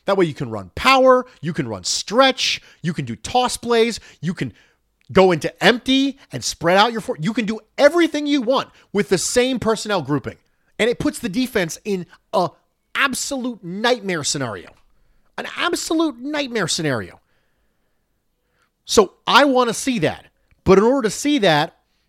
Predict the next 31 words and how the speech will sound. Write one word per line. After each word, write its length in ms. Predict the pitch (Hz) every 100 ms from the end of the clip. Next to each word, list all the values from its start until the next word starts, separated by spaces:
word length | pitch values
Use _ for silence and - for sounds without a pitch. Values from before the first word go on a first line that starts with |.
| _
I 80 | 165
think 160 | 208 147
development 560 | 135 190 247 214 -
from 220 | 190 185
James 300 | 147 175 170
Cook 220 | - 165 143
is 80 |
gonna 140 | 127 135
be 100 | 131
necessary 640 | 147 - 120 113 87 87 _ _ -
as 140 | 123
a 40 |
pure 240 | 120 - 185
runner 380 | 147 127 123 - _ _ -
and 100 | 123
as 80 |
a 40 | 104
blocker. 420 | 117 98 - - _ _
I 140 | 151 170
am 100 | 131
here 200 | 123 170
for 260 | - 92
it. 40 | - _ -
I 80 | 135
am 120 | 107
ready. 340 | 113 127 87 _ _ _
Let's 460 | 92 107 117 - - _ _ _ - 87
do 200 | 127 127
it. 240 | - - - _ _ _ _ _ _ _ _ _ _ -
Moving 260 | 185 269
on 300 | 254 247 107